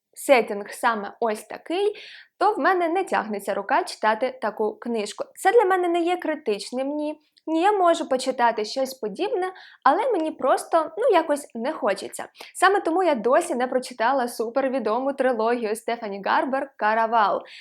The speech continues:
Саме тому, що там події відбуваються ось у такому антуражі.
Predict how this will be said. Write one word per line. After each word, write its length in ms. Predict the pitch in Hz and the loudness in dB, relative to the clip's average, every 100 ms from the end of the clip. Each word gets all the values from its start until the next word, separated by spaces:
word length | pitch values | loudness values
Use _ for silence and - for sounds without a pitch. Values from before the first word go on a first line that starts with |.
| - - | -20 -2
Саме 300 | - 381 440 | 2 2 2
тому, 320 | 311 262 440 | 0 0 -2
що 320 | - 247 330 | -2 -2 -2
там 380 | - 214 277 320 | -2 -2 -2 -4
події 380 | 247 185 254 285 | -6 -6 -6 -4
відбуваються 640 | 196 190 196 277 277 - 208 | -6 -4 -2 -2 -2 -6 -2
ось 340 | 254 339 - _ - | -2 -2 -10 _ -8
у 100 | 240 | -2
такому 560 | 294 285 214 220 233 233 _ | -2 0 0 0 -4 -8 _
антуражі. 680 | 233 220 269 254 190 208 | -6 -2 2 2 0 -4